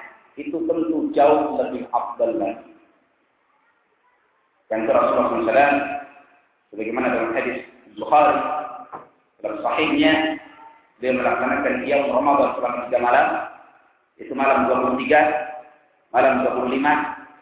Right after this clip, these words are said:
dan malam dua puluh tujuh, sampai sahabat mengatakan, "Sampai kami yakin, seolah kami nggak akan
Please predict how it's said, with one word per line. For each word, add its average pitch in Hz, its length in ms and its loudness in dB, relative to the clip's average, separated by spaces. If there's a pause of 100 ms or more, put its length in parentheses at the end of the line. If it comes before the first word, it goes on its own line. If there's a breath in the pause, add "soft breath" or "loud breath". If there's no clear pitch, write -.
(160)
dan 117 160 0
malam 139 260 4 (140)
dua 117 80 2
puluh 120 260 -4
tujuh, 151 240 0 (680)
sampai 127 440 2 (600)
sahabat 127 480 2
mengatakan, 120 720 0 (420)
"Sampai 123 380 0
kami 123 320 0
yakin, 120 480 -4 (240)
seolah 123 480 2
kami 127 240 -2
nggak - 160 -2
akan 117 120 0